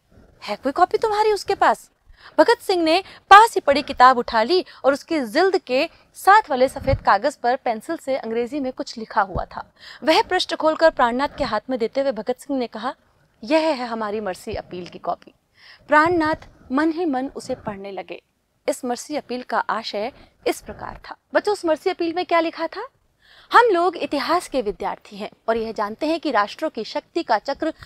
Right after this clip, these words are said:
सदा बदलता रहता है। भारत आज पराधीन है और आप लोग हमारे आका बने हुए हैं, पर अब हम यह भी जानते हैं कि अब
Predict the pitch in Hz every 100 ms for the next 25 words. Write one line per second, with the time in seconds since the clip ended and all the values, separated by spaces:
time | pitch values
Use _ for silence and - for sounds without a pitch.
0 | - - - 427 403 254 196 180 196 196
1 | 175 190 - - _ - 240 339 440 480
2 | - 285 311 - 262 233 214 - 247 247
3 | 190 - _ - 247 262 - 320 - 240
4 | 220 226 - 196 262 294 339 370 415 381
5 | 277 _ - 294 370 - 381 349 285 330
6 | 294 247 - 302 - - - 269